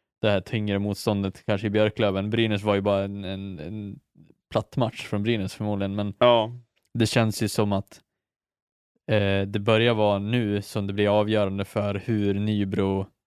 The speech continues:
Speaker 1: studsar tillbaka också. Alltså så här, hur,
Speaker 2: Mm.
Speaker 1: hur kommer resten av säsongen se ut? Kommer de kunna studsa tillbaka efter de här totala,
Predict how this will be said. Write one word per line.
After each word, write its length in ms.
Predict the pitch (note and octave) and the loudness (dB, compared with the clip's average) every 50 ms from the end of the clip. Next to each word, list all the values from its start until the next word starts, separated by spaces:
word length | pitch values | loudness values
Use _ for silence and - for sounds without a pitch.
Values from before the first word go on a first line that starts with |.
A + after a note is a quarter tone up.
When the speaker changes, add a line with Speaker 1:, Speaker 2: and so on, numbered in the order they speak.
| _ - | _ -14
Speaker 1:
studsar 320 | - - A2+ G#2 - B2 G2+ | -8 -4 -4 -2 -2 -2 0
tillbaka 580 | A#2+ A#2 C3+ B2+ G#2 G2+ _ - - G#2+ G#2+ | 2 4 4 2 2 0 _ -6 -4 -2 -2
också. 300 | G#2+ G#2+ - - - A2+ | -2 -2 -4 -4 -4 -4
Alltså 240 | G2+ G#2 G#2+ A2 G#2 | -2 -2 -2 -2 -2
så 100 | - A#2+ | 0 2
här, 100 | A2 G#2 | 2 2
hur, 260 | A2 A2 G#2+ G2 G2 G2+ | 2 2 4 4 4 2
Speaker 2:
Mm. 100 | G2 E2+ - _ _ _ _ _ - | 0 -4 -8 _ _ _ _ _ -2
Speaker 1:
hur 100 | A#2 G#2+ | -2 -2
kommer 220 | - - G#2 G#2 | 0 0 0 0
resten 220 | G#2+ G#2 - - G#2 | 0 0 -2 -2 -6
av 40 | |
säsongen 420 | F#2+ - - - A#2+ A2+ G#2+ G2+ G2+ | -6 -6 -4 -4 -2 -2 -2 -2 -2
se 140 | - - A#2 | 0 0 2
ut? 300 | A#2+ A#2+ G2 F#2 - - | 2 2 0 -2 -4 -4
Kommer 220 | - A2 G2+ G#2 | -4 -4 -2 -2
de 60 | G#2 | -2
kunna 180 | - A2 G#2+ G2+ | -2 -2 -2 -2
studsa 200 | - A2 G2+ - | -2 -2 -2 -2
tillbaka 420 | A#2 G#2+ A2+ A2+ A2 - - - | 0 0 2 2 0 0 -4 -8
efter 240 | G2+ - - - A2+ | -8 -8 -4 -4 -2
de 100 | G#2 G2 | -2 -2
här 340 | F#2 G#2+ G2+ G2 F#2+ F#2+ G2 _ _ _ _ _ _ _ _ _ _ _ _ - - | -2 0 0 0 0 -2 -4 _ _ _ _ _ _ _ _ _ _ _ _ -12 -4
totala, 680 | - - - - B2 A2+ G#2 G2+ G2+ G2+ G2 G2+ G2 | -4 -2 0 4 4 4 6 4 4 2 2 2 0